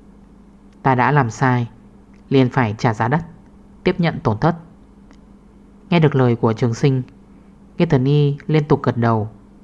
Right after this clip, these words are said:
khâm phục khen ngợi. Nghiêm khắc với người, rộng lượng với mình,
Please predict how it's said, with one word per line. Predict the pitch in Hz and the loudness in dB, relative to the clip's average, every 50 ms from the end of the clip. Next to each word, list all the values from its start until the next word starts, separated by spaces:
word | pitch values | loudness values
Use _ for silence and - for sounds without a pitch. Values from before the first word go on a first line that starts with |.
| - - - - - - | -20 -20 -20 -20 -20 -20
khâm | - - - 156 147 | -12 -2 -2 0 0
phục | - 156 135 - - | 2 0 0 0 -2
khen | - - 139 123 | -4 -4 -2 -2
ngợi. | 123 123 123 117 104 - - - - - - _ - - - - - - - - - - - - - - - - - | 0 0 0 -2 -2 -4 -14 -20 -20 -20 -20 _ -20 -20 -20 -20 -20 -20 -20 -20 -20 -20 -20 -20 -20 -20 -18 -6 0
Nghiêm | 156 143 143 131 | 2 2 2 2
khắc | - - 185 185 - | 2 -2 -4 -4 -2
với | - 131 120 | -2 -2 0
người, | 127 135 135 135 123 113 107 - - - - - - | 0 0 2 2 2 0 -2 -6 -10 -18 -20 -18 -8
rộng | - 151 123 131 | -4 -4 0 2
lượng | 143 143 139 131 123 | 4 4 4 2 0
với | 123 123 120 | -2 0 2
mình, | 135 143 139 123 110 107 | 4 4 2 2 0 -4